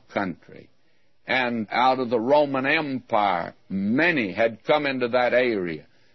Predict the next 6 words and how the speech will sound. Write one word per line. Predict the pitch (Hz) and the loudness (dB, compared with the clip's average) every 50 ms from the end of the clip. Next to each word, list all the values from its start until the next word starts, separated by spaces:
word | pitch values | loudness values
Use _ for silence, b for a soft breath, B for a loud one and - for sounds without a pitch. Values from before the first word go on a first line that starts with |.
| _ _ _ | _ _ _
It | - 110 | -6 -4
was | 131 143 131 120 | -2 -2 -2 -2
a | 143 127 | -4 0
very | 123 151 160 170 156 147 | 2 2 4 4 4 2
wicked | 143 139 135 135 135 156 190 196 190 - 120 98 92 87 - - | 2 0 -2 -2 0 0 0 0 0 -2 -2 -2 -2 -4 -4 -2
area. | 110 120 117 104 92 87 82 80 76 76 69 - 69 | 0 2 2 0 0 -2 -4 -6 -6 -6 -8 -10 -14